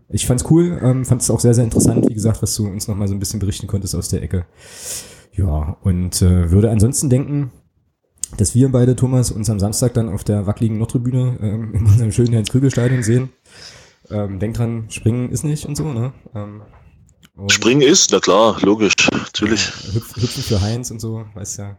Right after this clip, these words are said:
Speaker 1: Und
Speaker 2: Hüpfen für Heinz, richtig.
Speaker 1: Genau, und dann, ja, denke ich, äh, hoffen wir einfach alle auf ein, auf ein ordentliches, gutes Spiel mit dem entsprechend richtigen Ausgang und, ähm, vor allem, ich möchte das an der Stelle, auch wenn's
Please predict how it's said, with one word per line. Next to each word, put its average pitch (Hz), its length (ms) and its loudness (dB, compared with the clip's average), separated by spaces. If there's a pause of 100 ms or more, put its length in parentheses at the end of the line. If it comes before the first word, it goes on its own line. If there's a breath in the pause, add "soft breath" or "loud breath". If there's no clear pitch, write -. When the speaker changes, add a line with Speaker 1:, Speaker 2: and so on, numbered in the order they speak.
(160)
Speaker 1:
Und 101 200 -10
Speaker 2:
Hüpfen 104 200 0
für 107 160 2
Heinz, 101 440 2
richtig. - 560 -2 (160)
Speaker 1:
Genau, 92 520 2
und 87 120 -2
dann, 95 280 2
ja, 80 200 0
denke 87 240 -2
ich, - 240 -6
äh, 85 280 -4 (400)
hoffen 90 240 0
wir 95 60 2
einfach 90 240 2
alle 90 180 4
auf 90 160 -2
ein, 90 220 -6
auf 87 140 -4
ein 95 80 -4
ordentliches, 98 380 2
gutes 107 220 4
Spiel 131 400 4 (580 loud breath)
mit 98 120 2
dem 95 100 2
entsprechend 95 340 0
richtigen 95 340 0
Ausgang 101 520 -2
und, 92 540 -2
ähm, 87 400 0
vor 76 140 -2
allem, 104 600 0
ich - 320 -12
möchte - 400 0
das 95 100 4
an 90 100 2
der 90 100 4
Stelle, 95 260 2
auch 85 140 0
wenn's - 340 -2